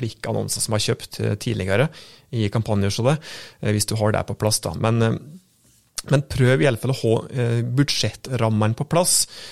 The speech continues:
eh, slik at du i hvert fall har noe arbeid etter, og slik at du kan fordele også litt grovt når du vet hvilke kanaler som du skal bruke i, eh, i markedsplanen din. Og hvis det er mulig, så kan det også være greit å ha en såkalt mål-C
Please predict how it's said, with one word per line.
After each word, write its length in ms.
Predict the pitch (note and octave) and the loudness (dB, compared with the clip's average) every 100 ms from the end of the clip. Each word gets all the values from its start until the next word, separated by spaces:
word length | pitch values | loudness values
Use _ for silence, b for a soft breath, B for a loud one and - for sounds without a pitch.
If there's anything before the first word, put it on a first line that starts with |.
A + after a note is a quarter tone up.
| B _ A#2 | B _ 0
eh, 400 | A2+ A2+ A2+ A2+ | 2 4 4 2
slik 180 | A2 | -2
at 80 | A#2 | -2
du 80 | B2+ | 0
i 40 | |
hvert 100 | G#2+ | 0
fall 140 | - A2+ | 0 0
har 120 | G#2+ A2+ | 2 2
noe 120 | - | 2
arbeid 460 | C3+ B2 G2 F#2+ F#2+ G2+ | 2 2 0 0 2 0
etter, 260 | - - | -2 0
og 80 | C3+ | 0
slik 220 | - G#2+ | 0 -4
at 80 | G#2 | -4
du 80 | A2 | -4
kan 160 | - G#2+ | -2 -2
fordele 580 | - C3+ A2+ G2+ G2 | -2 -2 0 0 0
også 200 | - A2+ A2+ | 0 2 2
litt 160 | - | 0
grovt 460 | B2 E3 - - - | 0 0 0 -10 -8
når 140 | A2 A#2 | -4 -2
du 40 | |
vet 300 | A2 G#2 - - | 0 0 -2 -10
hvilke 640 | A#2+ A2 F#2+ F#2 - G#2 | -6 -4 -4 -6 -8 -10
kanaler 540 | - B2 G#2+ G2+ - B2 | -2 0 2 0 -2 0
som 160 | A2 | 2
du 80 | A2 | 2
skal 240 | - A2 G2+ B B - | 2 2 0 B B -2
bruke 680 | B2+ B2+ G2+ - - G2 - | 4 6 4 0 -2 0 0
i, 300 | A2 G2+ G2+ | 2 4 4
eh, 180 | G2 - | 2 0
i 200 | A2 G#2+ | 0 2
markedsplanen 640 | G#2+ - - - - - | 2 0 -4 -4 -4 -4
din. 680 | - - - _ _ - B B B B B B B - | -8 -12 -20 _ _ -18 B B B B B B B 4
Og 240 | C#3+ F3 - _ _ - | 4 4 0 _ _ 0
hvis 220 | C#3+ - | 2 4
det 80 | - | 4
er 140 | B2 | 6
mulig, 400 | C#3+ D#3 G#2+ C3 G3 | 6 6 6 4 4
så 140 | C#3 | 2
kan 140 | C#3+ C3 | 0 0
det 80 | |
også 180 | A2 G#2 | 2 2
være 140 | B2+ B2 | 0 0
greit 320 | A2+ - - | -2 -4 -8
å 80 | - | -2
ha 160 | G#2+ | 0
en 80 | A#2 | 2
såkalt 340 | - G#2 G#2 A2+ | 0 0 0 2
mål-C 920 | C3 C#3 C3+ G#2 - - - A2 | 4 6 6 4 2 0 2 2